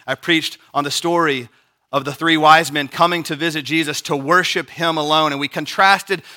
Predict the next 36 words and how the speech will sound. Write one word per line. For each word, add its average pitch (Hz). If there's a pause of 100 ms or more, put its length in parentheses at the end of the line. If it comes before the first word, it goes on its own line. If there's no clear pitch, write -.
their 185
worship 180
of 156
Jesus 147 (200)
with 156
Herod's 175
worship 170
of 151
his 143
idols, 151
which 139
was 139
his 139
own 143
power. 123 (380)
And 120
look 180 (240)
what 175
he 180
did. 147 (440)
He 175
was 175
willing 196
to 185
kill 190
all 208
of 202
the 202
children 180
of 160
an 151
entire 196
community 170 (460)
because 165
that 143
threatened 165